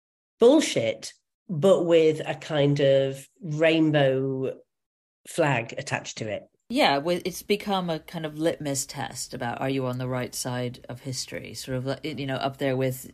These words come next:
Speaker 2: you know, do you love Greta Thunberg <laughs> or something? It's become, like, this kind of liberal sort of, kind of shibboleth, essentially, um, without any thought. I just think a lot of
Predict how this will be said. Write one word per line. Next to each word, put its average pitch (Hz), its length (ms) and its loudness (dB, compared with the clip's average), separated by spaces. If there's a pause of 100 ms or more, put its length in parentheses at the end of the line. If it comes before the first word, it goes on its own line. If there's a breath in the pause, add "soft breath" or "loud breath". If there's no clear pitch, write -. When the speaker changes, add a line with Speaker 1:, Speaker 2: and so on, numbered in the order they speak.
Speaker 2:
you 131 80 -8
know, 120 140 -8
do 131 200 -10
you 135 320 -4 (520 soft breath)
love 127 380 -4
Greta 127 360 -6
Thunberg 131 580 -4 (100)
<laughs> - 100 -2
or 262 60 8
something? 214 720 0
It's 196 200 0
become, 214 380 2
like, 180 180 0
this 190 160 -4
kind 185 260 0
of 175 160 -2 (440 loud breath)
liberal 160 680 2 (420 soft breath)
sort 147 300 -4
of, 131 220 -8 (500)
kind 151 200 -8
of 147 60 -8
shibboleth, 147 680 0
essentially, 127 720 -4 (360 loud breath)
um, 180 280 2
without 254 480 2
any 233 220 -2
thought. 220 300 0
I 156 100 0
just 180 180 -10
think 196 140 -4
a 190 60 -2
lot 190 240 2
of 190 160 0